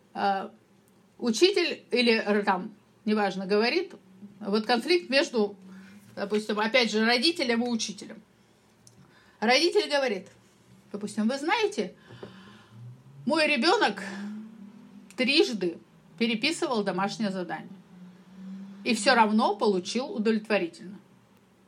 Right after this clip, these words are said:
Но тут даже «все равно» является немножко оценочным. И в итоге получил удовлетворительно. Вот это факт. Если мы изложим его с помощью оценок и интерпретации, то мы скажем, что мой ребенок как проклятый три вечера напролет до ночи сидел, делал ваше там это задание,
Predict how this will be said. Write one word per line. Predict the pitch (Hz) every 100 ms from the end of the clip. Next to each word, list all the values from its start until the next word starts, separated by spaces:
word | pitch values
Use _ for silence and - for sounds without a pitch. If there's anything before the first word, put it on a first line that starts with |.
| _ _
Но | 226 254
тут | 302
даже | 233 277 247
«все | - 262
равно» | 254 262 370
является | 294 247 262 262
немножко | 247 254 247 262
оценочным. | 220 214 185 - 208 285
И | 294
в | 220
итоге | 214 359 440 277
получил | 214 208 214 330 349
удовлетворительно. | 226 247 220 214 175 - - - - - _ _ - _ - _
Вот | 208 226
это | 381 494 277
факт. | - 175 - - - - -
Если | 285 403 330
мы | 311 302
изложим | 285 320 285 269
его | 269
с | 262
помощью | 294 254 226 254
оценок | 220 277 240 226
и |
интерпретации, | 220 233 294 403 403
то | 285
мы | 269
скажем, | 311 262 233
что | 294
мой | 277 277
ребенок | 277 277 247
как | 254 262
проклятый | 320 302 269 226 247
три | 226 285 285
вечера | 285 285 240
напролет | 233 233 262 269 247 190
до | 254
ночи | 262 277 226 208
сидел, | - 226 262 233 214
делал | 247 226 220
ваше | 214 220 -
там | 202 202
это | 202
задание, | 202 247 403 440 214